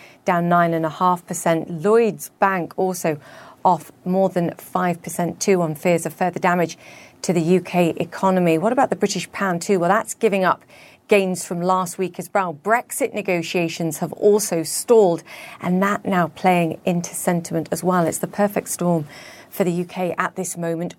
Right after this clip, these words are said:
Oil also tumbling on concern that travel bans will weaken economic recoveries. Both Brent and U S crude right now down just under four percent. Oil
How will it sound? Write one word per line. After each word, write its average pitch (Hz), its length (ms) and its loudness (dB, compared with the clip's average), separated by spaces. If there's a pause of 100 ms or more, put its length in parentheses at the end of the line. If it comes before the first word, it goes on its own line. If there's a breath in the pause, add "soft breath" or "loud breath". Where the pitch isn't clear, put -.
(120)
Oil 185 480 4 (120)
also 208 280 2
tumbling 170 460 0
on 160 140 -2
concern 175 420 2
that 175 140 0
travel 214 480 -4
bans 165 480 -2 (400 loud breath)
will 175 160 2
weaken 185 560 2 (100)
economic 196 600 0
recoveries. 170 520 -2
Both 220 300 -2
Brent 190 360 0
and 190 220 -4
U 185 180 2
S 175 140 0
crude 175 300 -4
right 180 200 -4
now 170 220 -2
down 165 340 0 (320 loud breath)
just 202 480 0
under 185 360 0
four 196 260 2
percent. 180 500 -4
Oil 214 360 6